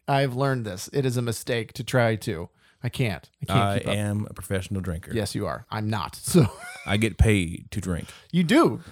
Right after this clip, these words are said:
Speaker 1: Quite
Speaker 2: So,
Speaker 1: literally.
Speaker 2: yeah,
Speaker 1: Yeah.
Speaker 2: literally get paid to drink, so.
Speaker 1: All right, so I don't remember how they get away from police lady and into the vault.
Speaker 2: She goes, "If, if, uh, Dwayne,
Speaker 1: Oh.
Speaker 2: The Rock's character, if you're innocent,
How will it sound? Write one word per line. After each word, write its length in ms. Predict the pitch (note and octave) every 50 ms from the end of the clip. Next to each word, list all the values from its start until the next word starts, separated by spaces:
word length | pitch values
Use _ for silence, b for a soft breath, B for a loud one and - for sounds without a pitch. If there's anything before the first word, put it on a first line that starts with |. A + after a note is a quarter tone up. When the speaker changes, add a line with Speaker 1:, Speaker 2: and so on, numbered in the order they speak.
| B B B B -
Speaker 1:
Quite 240 | - G3+ A3+ -
Speaker 2:
So, 60 | - A3
Speaker 1:
literally. 420 | C4 B3 G3 D3+ B2+ A#2 G#2 A#2
Speaker 2:
yeah, 80 | A#2+ G2+
Speaker 1:
Yeah. 140 | F2+ D#2+ D#2
Speaker 2:
literally 280 | D#2 - - - E3+ B2 - -
get 120 | - E2+
paid 160 | - F2+ D#2+
to 60 | D#2 E2
drink, 200 | D#2+ D#2 C#2+ -
so. 160 | - F2+ D#2+
Speaker 1:
All 160 | E2 - D3
right, 120 | D3 C#3 B2+
so 140 | - - E3+
I 80 | - F#3
don't 260 | F3 A3 C4 C#4+ - E3+
remember 680 | G3+ G3 G3 F3 D#3+ E3 E3+ D#3+ C#3+ D3 C#3 C#3 C3 -
how 680 | - - - D#3 D3+ C#3+ C#3+ C#3 C#3 C#3 C#3 C#3 C#3 B2
they 120 | B2+ C3 B2+
get 280 | B2+ - C3+ C#3 C3+ - -
away 800 | C3 A#2+ A#2 A#2+ A#2+ A#2 A#2+ A#2+ B2+ B2 A2+ A2 A#2 A2 - -
from 500 | - - - - A#2 A2+ A2 G#2+ G#2+ G#2
police 500 | G2 - A#2+ A2+ A2 A2 G#2+ G2+ - -
lady 480 | - G2+ G2 F#2 F#2+ F2 F#2+ G2 F#2 - -
and 140 | B2 A#2 G#2+
into 200 | A#2+ A#2+ A2+ -
the 100 | - G2+
vault. 400 | A2 - F2+ D2+ - - - - _ _ _ _ _
Speaker 2:
She 200 | - - A#2+ G#2+
goes, 180 | G2+ G#2 G2+
"If, 160 | G2+ G2 - - -
if, 200 | G#2+ G#2 - - _ - - - G#2
uh, 440 | G2+ F#2+ F#2+ F#2 F2+ F2 E2+ E2+ F2
Dwayne, 280 | - - G2+ G2+ G#2 -
Speaker 1:
Oh. 280 | E3 E3 D#3+ D#3 C#3
Speaker 2:
The 60 | C3+ G2+
Rock's 320 | G#2+ A#2 A#2 A2 - -
character, 220 | A#2 G#2 F#2 G2
if 140 | D#2 E2+ G#2+
you're 100 | D#3+ -
innocent, 360 | G#3+ A3+ G3 B2+ B2 A#2+ -